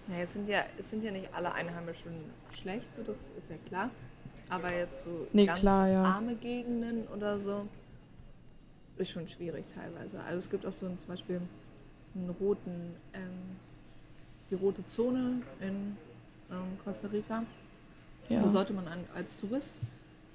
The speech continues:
Speaker 1: oder überhaupt eigentlich auch als, eigentlich auch als Einheimischer soll man da einfach auch nicht tagsüber, soll man eigentlich nie langlaufen, wenn man nicht im Taxi ist oder im Uber oder so, ne?
Speaker 2: Und das ist
Speaker 1: Weil das
Speaker 2: einfach
Speaker 1: ist
Speaker 2: so ein
Speaker 1: einfach
Speaker 2: bestimmter Bereich?
Speaker 1: Ja, das ist einfach so ein bestimmter Bereich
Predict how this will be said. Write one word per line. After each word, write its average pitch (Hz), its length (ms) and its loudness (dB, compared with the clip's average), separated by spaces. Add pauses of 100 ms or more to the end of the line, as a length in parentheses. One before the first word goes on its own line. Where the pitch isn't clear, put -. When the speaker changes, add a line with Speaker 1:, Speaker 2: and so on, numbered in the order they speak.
(320)
Speaker 1:
oder 190 160 2
überhaupt 202 500 -2
eigentlich 208 520 0
auch 175 120 -2 (100)
als, 165 260 -4 (120)
eigentlich 185 260 -4
auch 185 120 -6
als - 140 -10
Einheimischer 202 680 0
soll 175 160 -4
man 175 200 -4
da 180 140 -8
einfach 185 340 -8
auch - 100 -6 (140)
nicht 190 160 -6
tagsüber, 190 420 0
soll 170 160 -4
man 170 120 -6
eigentlich - 280 -8
nie 185 220 2 (100)
langlaufen, 170 560 -2
wenn 170 80 -4
man 165 120 -6
nicht 175 200 -8
im 190 120 -10
Taxi - 340 -8
ist - 220 -8
oder 165 100 -4
im 165 180 -4
Uber 165 200 0
oder 160 160 -4
so, - 100 -8 (120)
ne? 208 160 2 (480)
Speaker 2:
Und 208 200 10
das 214 160 12
ist 208 100 8
Speaker 1:
Weil 208 60 10
das 202 60 12
Speaker 2:
einfach 202 180 12
Speaker 1:
ist 202 80 4
Speaker 2:
so 202 60 12
ein 202 60 12
Speaker 1:
einfach 196 60 12
Speaker 2:
bestimmter 202 440 12
Bereich? 190 720 12 (1080)
Speaker 1:
Ja, 175 180 0
das 202 120 -4
ist - 40 -6
einfach 196 140 -6
so 202 80 -4
ein 196 60 -2
bestimmter 202 320 -4
Bereich 214 360 -2